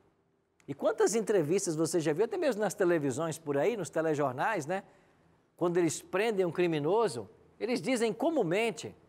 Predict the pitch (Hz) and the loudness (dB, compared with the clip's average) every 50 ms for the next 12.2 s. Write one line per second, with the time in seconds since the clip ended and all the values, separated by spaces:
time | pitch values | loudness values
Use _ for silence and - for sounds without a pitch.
0 | _ - 123 139 156 151 135 110 135 175 185 175 156 123 113 95 127 160 175 - | _ -6 -2 2 2 2 2 2 2 0 2 2 0 -2 -2 -2 0 -2 -2 -2
1 | - - 156 139 147 139 113 95 127 160 170 147 135 156 139 127 147 202 226 - | -4 -8 -8 -6 -4 -6 -6 -4 -2 -2 0 0 0 0 -2 0 -2 -2 -4 -4
2 | - 175 156 185 175 131 120 139 135 139 170 226 226 - 143 156 185 196 - - | -6 -4 -4 -4 -4 -2 -2 -2 -2 -2 -2 -4 -4 -6 -6 -6 -6 -6 -8 -14
3 | - - - _ _ _ _ _ _ _ _ _ _ _ _ _ _ _ _ _ | -20 -20 -20 _ _ _ _ _ _ _ _ _ _ _ _ _ _ _ _ _
4 | _ _ _ _ _ _ _ _ _ _ _ _ _ _ _ _ - - - 392 | _ _ _ _ _ _ _ _ _ _ _ _ _ _ _ _ -16 -6 0 2
5 | 427 403 294 285 247 208 254 311 359 - - 101 - - - - _ _ _ _ | 2 2 4 4 2 2 4 2 0 -2 -4 -14 -18 -20 -20 -20 _ _ _ _
6 | _ _ _ _ _ _ _ - 156 202 214 185 139 165 214 262 277 226 220 247 | _ _ _ _ _ _ _ -6 -2 0 0 0 2 2 2 2 2 2 0 -2
7 | 226 170 135 175 240 240 - - - 226 214 185 180 185 220 226 220 - 226 214 | -2 -2 0 0 0 -2 -2 -2 -2 0 0 2 2 2 2 0 -2 -2 -4 -4
8 | 147 123 156 190 226 240 247 - - - - - 220 269 277 - - 339 320 285 | -2 -2 0 0 0 -2 -4 -8 -16 -12 -6 -2 -2 -2 0 0 0 0 0 2
9 | 240 240 285 294 294 254 - 170 127 - - _ _ _ _ _ _ - 160 175 | 2 2 2 2 0 -2 -6 -12 -12 -14 -16 _ _ _ _ _ _ -4 -4 -2
10 | 143 127 196 240 254 208 240 240 240 262 247 220 202 202 214 262 285 294 262 170 | -2 0 0 0 0 0 -2 -4 -4 -4 -2 0 0 0 0 0 -2 -4 -6 -8
11 | 131 - - 113 139 185 190 190 220 254 254 247 - 226 220 226 254 285 277 240 | -10 -10 -8 -2 -2 0 0 2 0 -2 -2 -2 -2 0 0 0 0 -2 -4 -8
12 | - - - | -14 -18 -20